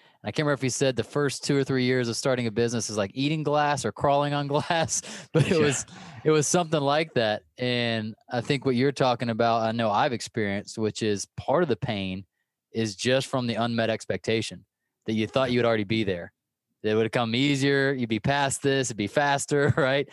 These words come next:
Speaker 1: And some of that patience might actually lessen some of the, some of the glass you gotta eat or crawl on. I can't <laughs> remember which one it is, but either
Speaker 2: Yeah.
Speaker 1: one sounded uncomfortable.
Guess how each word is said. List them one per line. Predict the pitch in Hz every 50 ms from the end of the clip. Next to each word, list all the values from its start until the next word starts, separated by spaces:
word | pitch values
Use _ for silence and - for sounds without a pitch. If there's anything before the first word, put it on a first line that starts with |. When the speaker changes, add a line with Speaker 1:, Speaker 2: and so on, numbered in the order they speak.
| - - - - - - -
Speaker 1:
And | - 120 120 120 113 104
some | - - 143 135
of | 135
that | 131 127 120
patience | - 139 139 147 139 - - 117 110 101 - -
might | 120 117 117
actually | 117 120 120 - 123 117 117 117 - _ _ _ _ _ _ _ _ _ _ -
lessen | - 113 120 131 131 123 127 113
some | 101 - - 180 170 151 135
of | 113 98
the, | 104 98 92 92 92 -
some | - - - 156 143
of | 131
the | 123
glass | 113 123 113 110 107 101 101 -
you | - 110
gotta | 104 107 104 110 -
eat | 120 120 120 110
or | 101
crawl | - - 123 113 104 98
on. | 95 92 90
I | 101 104
can't | 117 - - 175
<laughs> | 165 170
remember | - 190 175
which | 165 - -
one | 175 165 143
it | 110 -
is, | 170 156 147
but | 127 127 139
either | 147 - -
Speaker 2:
Yeah. | -
Speaker 1:
one | 156 151 143 131 - - - - - - 135 120 113 113 -
sounded | - - 160 151 147 139 135
uncomfortable. | 131 131 123 - 131 127 123 113 101 90 98 90 87